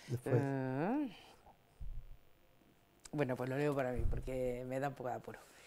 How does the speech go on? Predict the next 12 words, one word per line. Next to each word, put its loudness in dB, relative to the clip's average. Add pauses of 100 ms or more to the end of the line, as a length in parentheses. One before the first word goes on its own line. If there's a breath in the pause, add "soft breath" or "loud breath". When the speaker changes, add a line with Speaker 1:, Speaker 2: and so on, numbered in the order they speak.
(180 soft breath)
Speaker 2:
Eh, 12
¿de 12
qué 8
estoy, 6
con 10
quién 8
estoy 8
hablando? 8 (100)
Don 2
Francisco 0
Bernal, 4
Paco. -2